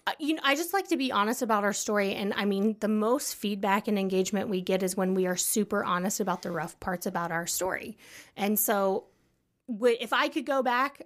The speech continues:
I might challenge the journalist on the word convinced, but what word would you prefer? Because you're the one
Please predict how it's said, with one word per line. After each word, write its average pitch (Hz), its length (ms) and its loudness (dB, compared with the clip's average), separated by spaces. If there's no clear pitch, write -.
I 226 180 6
might 240 240 0
challenge 226 520 2
the 196 100 0
journalist 196 580 0
on 214 80 0
the 214 100 4
word 202 240 0
convinced, 202 480 0
but - 140 -2
what 226 260 2
word 240 300 0
would 185 160 0
you 185 100 0
prefer? 180 420 -4
Because 196 360 -2
you're 240 180 2
the 277 120 2
one 196 500 0